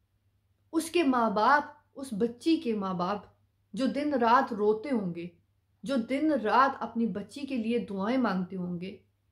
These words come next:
उसकी खुशी के लिए दुआएं मांगते होंगे, क्योंकि उन्होंने भी ख्वाब देखा था, उन्होंने भी कहा था कि चले, बच्ची है, बेटी है,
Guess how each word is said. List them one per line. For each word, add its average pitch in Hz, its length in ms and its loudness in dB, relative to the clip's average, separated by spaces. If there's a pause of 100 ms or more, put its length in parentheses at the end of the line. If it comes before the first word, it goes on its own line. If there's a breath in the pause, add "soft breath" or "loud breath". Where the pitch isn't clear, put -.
(120)
उसकी 269 260 -6
खुशी 254 460 -2
के 302 80 -2
लिए 233 200 2
दुआएं 180 280 -2
मांगते 185 360 -4
होंगे, 180 320 -8 (220 loud breath)
क्योंकि 302 220 -2
उन्होंने 302 380 4
भी 302 120 0
ख्वाब 185 320 -8
देखा - 280 -12
था, - 240 -20 (400 soft breath)
उन्होंने 311 300 4
भी 311 120 2
कहा 233 300 0
था 247 180 -4
कि 240 140 -6
चले, 226 340 0
बच्ची 262 420 -2
है, 208 260 -2 (120)
बेटी 220 380 0
है, 214 340 -4